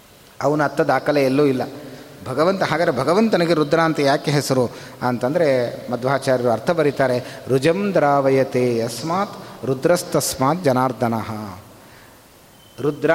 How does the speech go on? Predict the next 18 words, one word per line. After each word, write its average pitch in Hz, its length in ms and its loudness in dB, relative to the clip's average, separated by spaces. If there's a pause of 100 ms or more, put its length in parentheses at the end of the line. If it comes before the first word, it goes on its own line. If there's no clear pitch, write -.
ಅನ್ನುವಲ್ಲಿ 156 440 0
ಎರಡು 156 240 2
ಅಕ್ಷರ 156 260 -2
ಇದೆ, 139 220 0
ರು 156 300 2
ಮತ್ತು 170 460 -2
ದ್ರ. 139 80 0 (960)
ರು 175 220 2
ಅಂದರೆ 175 360 2
ರೋಗ 180 340 2
ರುಜಿನಗಳು, 160 840 0 (500)
ಅಂದರೆ 151 260 2
ಅನಾದಿ 180 540 2
ಕಾಲದಿಂದ 170 440 0
ಬಂದಿರತಕ್ಕಂತಹ 156 880 0
ದೇಹಕ್ಕಾಗಲಿ 160 840 0 (340)
ಅಥವಾ 127 220 -2
ಆತ್ಮನಿಗಾಗಲಿ 160 960 0